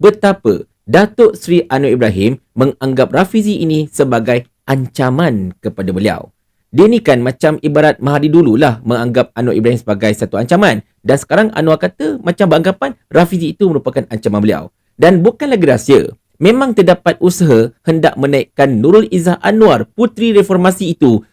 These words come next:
sebagai timbalan Presiden P K R, seterusnya calon presiden menggantikan papa beliau. Cumanya sekarang ini satu isu. Rafizi ini terlalu menonjol, sangat-sangat popular. So dia ni macam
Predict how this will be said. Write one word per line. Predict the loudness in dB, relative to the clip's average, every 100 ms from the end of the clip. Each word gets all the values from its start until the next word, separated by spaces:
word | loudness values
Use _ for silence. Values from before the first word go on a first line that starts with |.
| _
sebagai | -2 0 2 2 0 -2
timbalan | -2 0 -2
Presiden | -2 -4 -4
P | -6
K | -6 0
R, | 0 0 -6 _
seterusnya | -4 -4 -2 -2 0 0 0 -4 _
calon | -2 2 2 2
presiden | -2 0 2 2 0 -6 -4
menggantikan | 0 -2 -2 -4 -4 -4
papa | -4 -6 -2 -2 0
beliau. | 0 0 -2 -12 _ _ _ _
Cumanya | 0 2 2 2
sekarang | 0 0 -2 -2
ini | -4 -2
satu | -2 -2 -2
isu. | -6 -8 -14 _ _ _
Rafizi | 0 2 0 -2 -2
ini | -2 -2
terlalu | -2 0 2 0
menonjol, | -2 0 4 4 2 -10 _
sangat-sangat | -2 0 0 -4 -4
popular. | -4 -2 2 4 2 -6 _
So | -6 -2 0
dia | 0
ni | 2
macam | 0 0 0 0